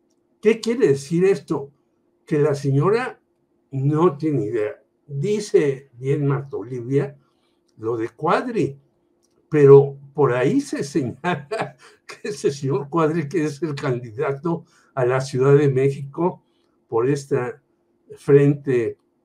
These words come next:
Amplio, que ya no sé si sea tan amplio o tan corto. Entonces, es un despropósito todo este tipo de cosas. Y puede ser, como dice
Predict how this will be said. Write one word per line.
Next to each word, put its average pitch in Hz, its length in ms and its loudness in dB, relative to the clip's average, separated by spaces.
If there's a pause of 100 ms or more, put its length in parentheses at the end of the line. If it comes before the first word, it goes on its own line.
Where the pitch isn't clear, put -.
(140)
Amplio, 139 580 -2 (800)
que 113 120 -6
ya 135 180 6
no 135 140 2
sé 131 400 -2
si 120 240 -10 (320)
sea 139 300 -4
tan 113 280 -4
amplio 131 540 -4 (320)
o 120 140 -10
tan 104 280 -6
corto. 139 560 0 (320)
Entonces, 208 540 2 (300)
es 240 220 -8
un 269 120 -2
despropósito 170 1160 -4 (400)
todo 165 200 0
este 139 260 -6
tipo 139 300 -8
de 101 60 -8
cosas. - 540 -16 (580)
Y 143 120 -4
puede 233 280 0
ser, 226 240 4
como 139 300 2
dice 139 540 2